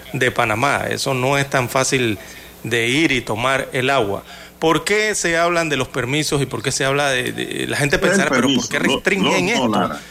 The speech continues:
Speaker 1: Si en Panamá hay tantos ríos y tanta agua", ¿verdad? Eh, a veces no es tan así, don Juan de Dios.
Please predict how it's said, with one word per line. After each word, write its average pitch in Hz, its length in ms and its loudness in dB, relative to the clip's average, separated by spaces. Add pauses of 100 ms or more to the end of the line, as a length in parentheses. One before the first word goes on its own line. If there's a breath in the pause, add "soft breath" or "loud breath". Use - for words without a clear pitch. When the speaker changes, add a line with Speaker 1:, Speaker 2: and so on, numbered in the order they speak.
(200 loud breath)
Speaker 1:
Si 143 260 -2
en 127 160 -2
Panamá 135 360 0
hay 185 100 0
tantos 185 600 -2
ríos 170 420 0
y 127 60 -4
tanta 165 540 0
agua", 143 400 0 (440 loud breath)
¿verdad? 139 420 0 (220)
Eh, 127 360 -2
a 143 140 2
veces 175 260 2
no 180 120 2
es 175 80 -2
tan 170 160 2
así, 165 220 2
don 165 180 2
Juan 147 160 0
de 143 100 2
Dios. 147 400 0